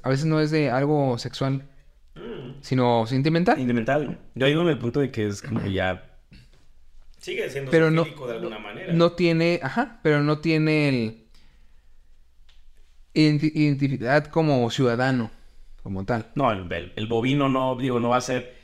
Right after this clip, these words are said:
Speaker 2: que se llame
Speaker 1: ¿Quién?
Speaker 2: Carla, soy la vaca.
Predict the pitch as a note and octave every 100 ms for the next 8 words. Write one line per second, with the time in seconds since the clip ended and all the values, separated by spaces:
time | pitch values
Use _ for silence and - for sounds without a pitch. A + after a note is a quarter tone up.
0 | - - - - A2+ A2+ A2 A2 A#2 A2+
1 | G#2+ G2 F#2 F2+ - - - - - -
2 | - - - - - - - - - -
3 | - - - - - - - - - A2+
4 | C#3+ A2+ - C#3 C#3+ D#3 D3+ D3 C#3+ C3+
5 | B2+ B2+ E3+ F#3+